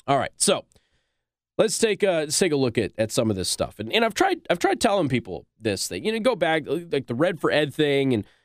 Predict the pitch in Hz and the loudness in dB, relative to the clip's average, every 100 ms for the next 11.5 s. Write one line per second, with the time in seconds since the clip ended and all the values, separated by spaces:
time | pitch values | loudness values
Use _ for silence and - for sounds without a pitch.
0 | _ _ 190 165 190 349 151 120 170 185 | _ _ 0 0 0 0 0 0 0 2
1 | 233 240 - 269 277 240 220 175 180 190 | 2 0 0 0 0 0 0 0 -2 0
2 | 180 190 - 233 277 185 185 190 175 196 | 2 0 2 2 2 0 0 0 0 0
3 | 202 185 - - 156 185 196 175 190 202 | 0 0 -2 -4 0 0 0 0 0 2
4 | 202 175 311 381 320 170 180 190 233 233 | 0 0 0 2 2 2 0 0 -2 -2
5 | 175 285 330 175 - - 123 165 220 185 | -2 0 2 -2 -6 -4 0 2 2 0
6 | 156 156 143 120 - 277 202 147 175 208 | 0 0 0 -6 -4 -2 2 2 2 0
7 | 202 214 202 214 190 311 - 180 139 131 | -2 -2 0 0 0 0 0 0 0 0
8 | 117 - 104 127 190 170 262 247 180 165 | -2 0 -2 0 -2 0 0 2 2 2
9 | 151 147 117 151 160 156 139 131 127 113 | 2 0 2 -2 0 0 0 0 -2 -2
10 | _ _ _ - 202 196 196 190 180 285 | _ _ _ 0 2 2 2 0 2 2
11 | 339 147 82 - | 2 0 -4 -10